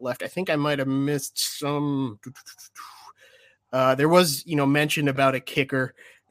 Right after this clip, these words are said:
Um, I don't know if we wanna talk about kickers just yet. Maybe a little bit later in the off season. We'll see after the draft. Uh,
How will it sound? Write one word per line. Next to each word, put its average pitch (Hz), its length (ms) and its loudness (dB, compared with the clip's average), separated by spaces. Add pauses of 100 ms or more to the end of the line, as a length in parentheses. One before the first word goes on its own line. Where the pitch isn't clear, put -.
(320)
Um, 135 520 4
I 151 100 0
don't 175 140 6
know 180 120 8
if 147 140 -4
we 196 100 6
wanna 180 340 4
talk 170 320 2
about 156 300 -2
kickers 160 440 -8
just 151 400 -10
yet. 131 300 -8 (580)
Maybe 147 300 0
a 147 60 0
little 160 280 0
bit 151 160 -4
later 143 320 -2
in 135 100 -4
the 127 160 -8
off 123 240 -6
season. 120 540 -12 (240)
We'll 139 100 -4
see 160 200 2
after 147 260 2
the 131 80 -10
draft. 127 580 -6
Uh, 120 360 -8